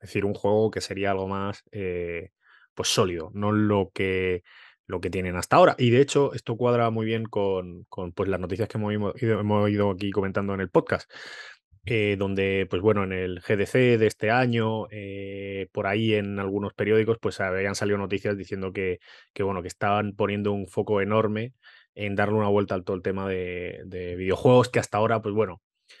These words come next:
habían metido, digamos, ahí, eh, un, un pie en, en, en, en el tema con unos juegos, pero la experiencia de usuario era muy mala y los juegos, pues, en, a nivel de calidad, pues, tampoco eran, eh,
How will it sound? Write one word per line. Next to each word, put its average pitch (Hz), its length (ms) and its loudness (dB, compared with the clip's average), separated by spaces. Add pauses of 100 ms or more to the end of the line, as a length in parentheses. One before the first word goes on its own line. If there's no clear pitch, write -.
(260)
habían 113 260 0
metido, 113 360 4
digamos, 110 360 2
ahí, 110 380 -2
eh, 101 240 -2
un, 98 460 -12 (160)
un 117 180 0
pie 120 380 4 (120)
en, 107 380 -10
en, 101 380 -8
en, 104 200 -8
en 107 200 -4
el 104 160 -4
tema 127 280 4
con 104 220 -2
unos 110 160 -2
juegos, 123 340 4
pero 104 180 2
la 95 80 0
experiencia 101 320 -6
de 98 40 0
usuario 98 300 -2
era 98 120 0
muy 98 160 -6
mala 107 300 0
y - 20 2
los 95 160 -2
juegos, 98 300 -2
pues, - 220 -6
en, 92 240 -12
a 95 80 -12
nivel 95 180 -8
de 95 80 -8
calidad, 98 320 -6
pues, 110 140 -8
tampoco 98 360 -4
eran, 92 240 -8 (760)
eh, 95 720 -12